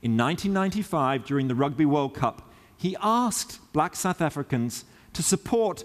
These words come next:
an almost all-white rugby team, a team that was a hated symbol of apartheid. And the moment when he shook hands with the South African rugby president after they won the World Cup,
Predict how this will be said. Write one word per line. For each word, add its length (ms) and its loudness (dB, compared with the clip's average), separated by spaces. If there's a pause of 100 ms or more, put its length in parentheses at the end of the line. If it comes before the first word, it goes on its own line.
(200)
an 120 -2
almost 400 2 (120)
all-white 640 2 (160)
rugby 420 2
team, 400 -2 (640)
a 80 -2
team 360 2
that 80 2
was 160 2
a 60 2
hated 640 -2 (140)
symbol 440 2
of 80 -4
apartheid. 760 -2 (800)
And 140 0
the 40 2
moment 500 0 (400)
when 140 2
he 120 0
shook 300 0
hands 640 -2 (200)
with 100 0
the 60 0
South 260 2
African 360 -2
rugby 240 2
president 460 -2
after 220 -2
they 120 2
won 280 0
the 80 0
World 280 0
Cup, 360 -2